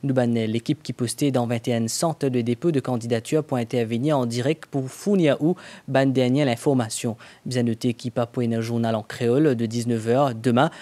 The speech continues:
mais un grand journal télévisé à partir de dix-neuf heures trente.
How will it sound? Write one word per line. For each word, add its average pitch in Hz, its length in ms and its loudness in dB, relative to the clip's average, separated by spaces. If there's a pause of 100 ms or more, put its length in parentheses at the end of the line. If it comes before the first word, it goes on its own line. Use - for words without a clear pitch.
(200)
mais 135 180 0
un 127 100 0
grand 127 260 0
journal 139 380 2
télévisé 127 520 0
à 170 40 2
partir 123 460 0
de 110 100 -2
dix-neuf 123 440 -2
heures 104 120 -6
trente. 151 420 0